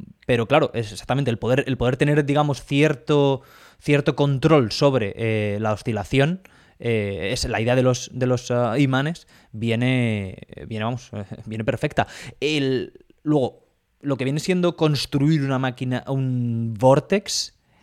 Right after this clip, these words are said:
eh, mm, con los materiales que has estado hablando, esto todavía, por supuesto, estará en fase de estudio, etcétera, también supone, entiendo, un abaratamiento de coste con respecto a otras formas de producir energía limpia, ¿no?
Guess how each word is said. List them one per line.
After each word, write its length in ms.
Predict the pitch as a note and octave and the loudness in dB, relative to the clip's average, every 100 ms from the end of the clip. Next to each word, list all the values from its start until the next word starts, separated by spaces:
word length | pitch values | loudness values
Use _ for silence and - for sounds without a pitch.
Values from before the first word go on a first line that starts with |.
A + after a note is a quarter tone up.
| _ C3 | _ -2
eh, 480 | B2 A2+ A2 G#2+ - | 0 2 0 -2 -4
mm, 500 | B2+ B2 A2+ B2+ A#2+ | -4 -4 -4 -4 -2
con 140 | B2+ | 0
los 120 | B2 | 0
materiales 360 | A#2 A#2 A#2+ - | 0 0 -2 -2
que 60 | |
has 80 | C3 | -4
estado 580 | B2+ C#3+ C3 B2+ B2 B2 | -2 0 2 2 2 2
hablando, 300 | A#2 C3+ D#3 | 2 2 0
esto 160 | D3 C3+ | 0 0
todavía, 260 | A#2+ A#2+ | 2 0
por 120 | A2+ | -2
supuesto, 260 | G#2+ A#2+ - | -4 -6 -8
estará 180 | - A#2 | -4 -4
en 60 | |
fase 180 | A2 A#2 | -2 -4
de 60 | A2+ | -6
estudio, 380 | - B2+ B2 G#2+ | -4 -4 -2 -2
etcétera, 400 | - C3 F3+ - - - - | -2 0 0 -2 -14 -20 -2
también 460 | B2+ A#2 A#2+ C#3 D#3+ | 2 2 2 2 2
supone, 640 | - C#3+ D#3+ D#3 C3+ A#2+ - | 2 2 4 4 4 0 -2
entiendo, 960 | C3+ B2 B2+ C3 B2+ B2 A#2 G#2+ - _ _ _ - | -4 -2 0 0 0 2 2 0 -8 _ _ _ -14
un 420 | A#2+ C#3+ C3 B2 | -6 -2 0 2
abaratamiento 560 | A#2+ B2 A#2 B2 A#2+ | 4 4 2 0 0
de 80 | A2+ | -2
coste 260 | C3+ F3 A#2 | -2 -2 -2
con 100 | A#2 | -4
respecto 320 | G#2 B2 A#2 | -4 -6 -6
a 20 | |
otras 240 | A2+ A#2 - | -6 -8 -6
formas 400 | - B2 A#2 A2 | -2 0 0 -2
de 80 | A2 | -4
producir 380 | A2 A2 A#2 | -4 -4 -4
energía 360 | A2 G#2 - G#2 | -4 -6 -6 -2
limpia, 320 | D3 F3+ - | 0 0 -2
¿no? 140 | D3 | -8